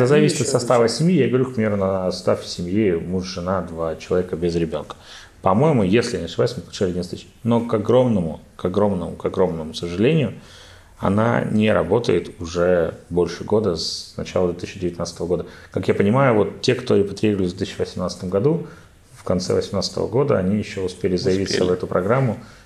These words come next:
Speaker 2: Все те, кто репатриировался позже, к сожалению, уже нет. Поэтому особого смысла говорить про северные выплаты больше, к сожалению, пока
Speaker 3: Надеюсь,
Speaker 2: нет. Но мы
Speaker 3: появится.
Speaker 2: надеемся, да, что она появится. А,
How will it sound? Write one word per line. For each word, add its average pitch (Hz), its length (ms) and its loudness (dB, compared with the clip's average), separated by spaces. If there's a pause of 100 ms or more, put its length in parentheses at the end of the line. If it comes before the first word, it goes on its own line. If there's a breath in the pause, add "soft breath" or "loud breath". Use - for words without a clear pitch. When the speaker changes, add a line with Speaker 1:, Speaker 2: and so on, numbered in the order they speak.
(120)
Speaker 2:
Все 104 200 0
те, - 160 -2
кто - 160 -6
репатриировался 90 640 0
позже, 104 600 0 (120)
к - 60 -20
сожалению, 95 420 0
уже 92 180 -2
нет. 80 260 -4 (500 loud breath)
Поэтому 92 720 0
особого 95 440 -2
смысла 117 360 -4
говорить 87 340 -2
про 90 100 -4
северные 85 440 -4
выплаты 92 320 -6
больше, 85 560 -6 (320)
к - 40 -20
сожалению, 92 720 2 (140)
пока 101 480 0
Speaker 3:
Надеюсь, 101 600 4
Speaker 2:
нет. 92 260 4
Но 113 140 4
мы - 60 -2
Speaker 3:
появится. 120 240 6
Speaker 2:
надеемся, 123 420 2
да, 92 120 4
что 90 140 -4
она 92 100 -2
появится. - 380 -4 (800 loud breath)
А, 117 640 4